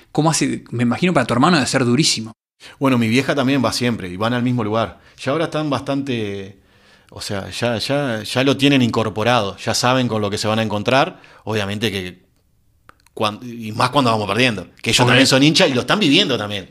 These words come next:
Speaker 1: La
Speaker 2: Eh,
Speaker 1: hinchada
Speaker 2: o sea,
Speaker 1: de Danubio putea hasta a un Grossmüller, o sea, no
Speaker 2: eh,
Speaker 1: distingue.
Speaker 2: sí, sí, o sea, te putean y, a ver,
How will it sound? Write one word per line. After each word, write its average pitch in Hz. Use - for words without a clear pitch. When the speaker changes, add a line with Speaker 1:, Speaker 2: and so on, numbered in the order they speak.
Speaker 1:
La 113
Speaker 2:
Eh, -
Speaker 1:
hinchada 156
Speaker 2:
o 170
sea, 170
Speaker 1:
de 156
Danubio 180
putea 139
hasta 123
a 120
un 135
Grossmüller, 147
o 147
sea, 131
no 156
Speaker 2:
eh, 175
Speaker 1:
distingue. 190
Speaker 2:
sí, 240
sí, 214
o 117
sea, 104
te 101
putean 143
y, 92
a -
ver, 98